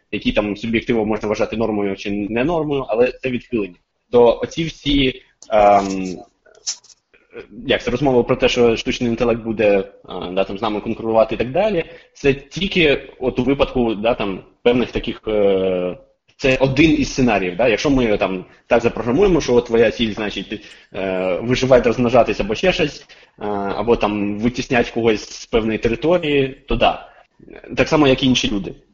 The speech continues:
Якщо в нас з ними різні якісь погляди, да, там, на те, чи півострів, або ще щось.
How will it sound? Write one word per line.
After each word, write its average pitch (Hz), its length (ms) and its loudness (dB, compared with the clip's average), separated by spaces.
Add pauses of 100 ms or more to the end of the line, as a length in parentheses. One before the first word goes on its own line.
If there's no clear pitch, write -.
(140)
Якщо 101 220 -2
в - 20 -2
нас 107 140 -2
з 117 40 -8
ними 107 200 0
різні 107 280 -2
якісь 98 320 -6
погляди, 98 420 -2
да, 107 120 2
там, 98 160 -4
на 90 340 -4 (340)
те, 95 460 2
чи 113 180 -2
півострів, 143 640 0
або 98 200 -2
ще 165 200 2
щось. - 260 -2